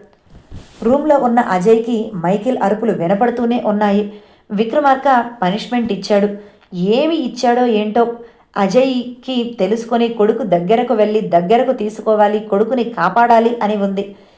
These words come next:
కానీ ఇప్పుడు తను వెళ్ళలేడు. అలా తను బయటకు వెళితే తనతో పాటు సూర్య, యశ్వంత్ ఇద్దరూ కూడా వస్తారు. అక్కడ జరిగేది చూస్తే తట్టుకోలేరు. అందుకని తన మనసుని రాయ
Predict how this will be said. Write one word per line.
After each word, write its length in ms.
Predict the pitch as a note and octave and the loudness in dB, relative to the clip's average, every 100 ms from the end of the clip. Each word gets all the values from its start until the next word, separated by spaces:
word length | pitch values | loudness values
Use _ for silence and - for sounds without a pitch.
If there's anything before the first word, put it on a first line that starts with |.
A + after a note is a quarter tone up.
| _ _ | _ _
కానీ 200 | C4 C4 | 2 2
ఇప్పుడు 460 | C4 A#3+ - C#4 C4 A#3+ - A#3+ | 0 -4 -4 0 0 -2 -4 -2
తను 100 | B3+ | 0
వెళ్ళలేడు. 600 | G#3 F3+ F#3 A3 G#3+ G#3 - - _ - | 0 2 4 4 4 0 -4 -16 _ 0
అలా 180 | B3 C#4 | 2 4
తను 200 | C4+ B3+ | 2 0
బయటకు 440 | E3+ F3 G3+ B3 | 0 0 0 0
వెళితే 280 | A3 A3 A3+ | 0 2 0
తనతో 400 | A3+ F#3+ G3+ A#3+ | 0 -2 0 0
పాటు 320 | A#3 G#3+ A#3+ | 2 0 -2
సూర్య, 520 | A#3+ A#3 A#3+ C4 A#3+ | -4 -4 0 2 2
యశ్వంత్ 360 | G#3 - A3 - | 0 -2 -4 -4
ఇద్దరూ 360 | F3+ F3 B3+ C4+ | -4 0 2 2
కూడా 280 | C4+ G#3+ A3 | 2 4 4
వస్తారు. 540 | G3 G3 G#3 G3+ G3+ - - _ - | 2 2 2 2 -2 -10 -20 _ -2
అక్కడ 380 | B3+ B3 B3+ F3+ | 0 2 2 2
జరిగేది 540 | - F#3 A#3 D4 C#4+ - | 2 2 2 0 -2 -4
చూస్తే 440 | A3+ A3+ B3 A#3 A3+ - - | -6 -2 0 0 -4 -6 -4
తట్టుకోలేరు. 680 | D#3+ A3+ A3+ A3 G#3 G3+ - - _ - | -4 -2 2 4 4 2 -2 -14 _ -4
అందుకని 460 | A#3+ B3 B3 B3 B3 | 0 0 0 0 0
తన 180 | A#3 G3+ | -2 -2
మనసుని 480 | E3+ F#3 A3+ C4+ | 0 0 0 0
రాయ 320 | F#3+ D#3+ F#3+ | -2 0 -2